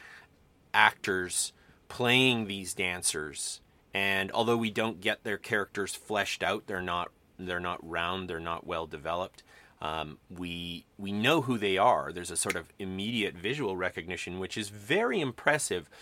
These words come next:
when you consider how fast the sequences that they appear in are moving.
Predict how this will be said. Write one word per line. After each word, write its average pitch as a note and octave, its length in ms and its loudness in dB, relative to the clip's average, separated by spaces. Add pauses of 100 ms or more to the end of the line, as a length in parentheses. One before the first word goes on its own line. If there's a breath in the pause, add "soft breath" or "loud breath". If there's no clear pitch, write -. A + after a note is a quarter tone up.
(200 loud breath)
when A2 200 0
you A#2 100 2
consider A2+ 840 4 (220 loud breath)
how C#3 480 4
fast - 1000 2
the A2 100 -2
sequences G2 800 -2
that F2+ 240 -6
they G2 180 2
appear D#3+ 440 0
in E2 360 -6 (160)
are G#2 220 6
moving. G2+ 680 -4